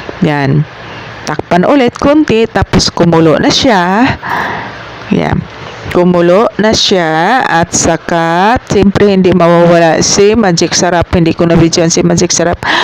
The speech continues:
At sinunod ko na yung sariwang-sariwang sitaw. Galing kasi sa Bulacan yan lahat. At yan, nilagay ko na yung sitaw. Walang sinayang kasi mahal ang gulay, no?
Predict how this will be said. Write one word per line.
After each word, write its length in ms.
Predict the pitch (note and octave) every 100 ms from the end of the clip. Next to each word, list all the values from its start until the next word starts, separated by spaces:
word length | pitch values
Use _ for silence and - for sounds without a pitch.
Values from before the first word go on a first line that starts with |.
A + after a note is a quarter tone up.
| - -
At 80 | -
sinunod 480 | - G3+ G3 G3 F#3
ko 160 | F3+
na 80 | F3+
yung 240 | F3+ F#3+
sariwang-sariwang 960 | G3 F3+ G#3 B3+ A#3 G#3+ F#3 F#3 F3+ F#3
sitaw. 480 | F#3+ F#3+ - E3 E3 - - -
Galing 320 | G3+ A3 A3
kasi 160 | G#3+ G#3+
sa 160 | -
Bulacan 480 | F#3+ F#3+ F3+ F#3 F3+
yan 80 | F3
lahat. 320 | F3 E3+ D#3+ - - - -
At 160 | E3 D#3+ F3+
yan, 240 | F3 G3+
nilagay 400 | A#3+ G3+ F#3 F#3
ko 160 | F#3+ F3+
na 80 |
yung 160 | F3 F3+
sitaw. 480 | G3 A3+ - G#3 G3
Walang 240 | E3+ E3+
sinayang 640 | - F3 F3 G3 F#3+ F#3 F#3
kasi 320 | F3 F3+ E3+
mahal 320 | E3+ E3+ D#3
ang 240 | D3 D#3+
gulay, 480 | D3+ D#3 D3+ C#3+ C#3+
no? 160 | C#3+